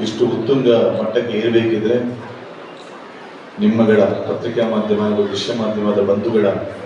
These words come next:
ತುಂಬ ಸಹಕಾರ ಇದೆ. ಅದಕ್ಕೆ ನಾನು ಎಲ್ರಿಗೂ ನಮ್ಮ ಫೌಂಡೇಶನ್ ಎಲ್ಲರ ಪರವಾಗಿ ನಾವು ಕೃತಜ್ಞರಾಗಿದ್ದೇವೆ ಅಂತ. ಈ ಒಂದನೇ ತಾರೀಕು ಪಟ್ಲ ಫೌಂಡೇಶನ್ನ ಗೆ ಹತ್ತನೇ ವರ್ಷದ ಸಂಭ್ರಮ ದಶಮಾನೋತ್ಸವ ಕಾರ್ಯಕ್ರಮ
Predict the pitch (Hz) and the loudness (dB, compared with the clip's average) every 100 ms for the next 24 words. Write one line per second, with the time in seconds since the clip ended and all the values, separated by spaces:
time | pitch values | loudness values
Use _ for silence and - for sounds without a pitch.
0 | - - - - - 120 131 131 - 110 | -12 -14 -16 -8 -6 -2 -2 -2 0 2
1 | 110 104 101 104 101 101 101 104 98 - | 4 4 6 4 2 2 2 2 2 0
2 | - 104 - - - 101 - 135 131 - | -2 0 0 -2 0 0 2 2 4 2
3 | 104 104 104 - 117 - 110 104 101 101 | 0 -2 -4 -6 -4 -4 -2 -4 -4 -4
4 | - 143 139 107 104 107 107 98 98 - | 2 2 4 2 0 -2 0 -2 -2 0
5 | 120 120 120 110 104 104 101 98 95 95 | 0 2 2 2 2 2 2 2 0 2
6 | 135 123 120 127 127 120 214 208 - 143 | 2 2 0 0 0 2 4 4 2 -2
7 | 143 - - - 110 107 107 107 107 104 | -2 -2 0 0 0 0 0 0 0 -2
8 | 101 98 - - - - - - - - | -2 -6 -10 -14 -16 -18 -18 -18 -18 -18
9 | - - - - 101 101 101 - - 123 | -18 -20 -20 -8 2 2 4 2 2 4
10 | 101 - 98 101 - - - - - - | 2 0 0 0 0 0 0 0 -2 -6
11 | - - 101 120 117 113 110 - 101 101 | -10 -2 0 2 4 4 4 2 2 4
12 | 101 101 101 104 - | 2 2 0 -2 -4